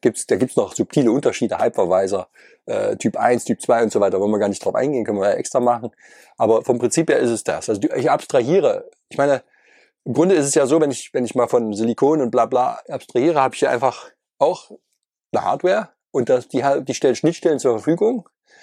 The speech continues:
Ähm, und dar-, darauf wird dann eine Software drauf gebaut, das, und das ist die Bet-, das Betriebssystem und das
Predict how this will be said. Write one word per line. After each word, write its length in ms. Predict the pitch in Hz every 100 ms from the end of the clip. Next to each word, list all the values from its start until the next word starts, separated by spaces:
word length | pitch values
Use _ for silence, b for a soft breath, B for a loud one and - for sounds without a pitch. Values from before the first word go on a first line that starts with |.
| B B B _ -
Ähm, 840 | 127 127 135 131 135 131 131 131 - _
und 380 | 147 135 131 - _ _
dar-, 360 | 135 135 131 -
darauf 440 | 139 139 139 -
wird 180 | 135 135
dann 220 | 127 117
eine 100 | 117
Software 260 | 107 175 175
drauf 220 | 151 -
gebaut, 400 | 147 151 156 147
das, 120 | 127
und 160 | 135 135
das 100 | 127
ist 80 | 117
die 220 | 127 113
Bet-, 420 | 113 139 120 -
das 140 | - -
Betriebssystem 600 | - 170 - - 185 170
und 120 | 131
das 180 | 139